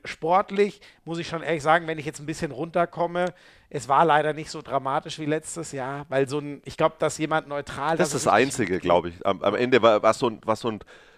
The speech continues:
Speaker 2: ich war ja nur heute da.
Speaker 1: Ja.
Speaker 2: Ne?
Speaker 1: Gestern Bundesliga-Konferenz, reden wir gleich
Speaker 2: Diese
Speaker 1: drüber.
Speaker 2: Halle, bis auf den letzten Platz gefüllt,
Speaker 1: Mhm.
Speaker 2: ist einfach
Speaker 1: Fast
Speaker 2: der Hand-,
Speaker 1: zwanzig.
Speaker 2: das ist der Handballtempel,
Speaker 1: Ja.
Speaker 2: Punkt.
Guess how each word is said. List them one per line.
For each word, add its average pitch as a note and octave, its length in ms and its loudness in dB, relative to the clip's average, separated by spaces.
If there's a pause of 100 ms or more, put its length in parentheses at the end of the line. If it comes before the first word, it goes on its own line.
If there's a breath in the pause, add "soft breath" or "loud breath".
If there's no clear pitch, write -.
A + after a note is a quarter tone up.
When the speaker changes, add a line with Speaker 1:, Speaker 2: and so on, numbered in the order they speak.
(880 soft breath)
Speaker 2:
ich C#3+ 160 -2
war D3+ 80 8
ja D3+ 60 4
nur C#3 160 4
heute F#3 260 4
da. F3+ 300 6 (520)
Speaker 1:
Ja. C3 200 0
Speaker 2:
Ne? D#3+ 60 -14 (1400)
Speaker 1:
Gestern C#3 340 2
Bundesliga-Konferenz, E3+ 960 0
reden C#3+ 180 -4
wir C3+ 100 -4
gleich B2 220 -8
Speaker 2:
Diese D3+ 240 2
Speaker 1:
drüber. A#2+ 120 4
Speaker 2:
Halle, D#3 400 8 (960)
bis C#3 220 0
auf C3+ 140 6
den B2+ 80 -4
letzten C#3 320 4
Platz C3 260 2
gefüllt, C#3 540 0
Speaker 1:
Mhm. F#2+ 140 -20 (300)
Speaker 2:
ist C3 220 0
einfach B2 720 2 (540 loud breath)
Speaker 1:
Fast - 320 -6
Speaker 2:
der C#3+ 160 10
Hand-, C3 140 4
Speaker 1:
zwanzig. A2+ 100 -6
Speaker 2:
das B2 140 2
ist E3 260 2
der D3+ 200 8
Handballtempel, D#3 800 2
Speaker 1:
Ja. F#2 120 -10 (140)
Speaker 2:
Punkt. - 420 2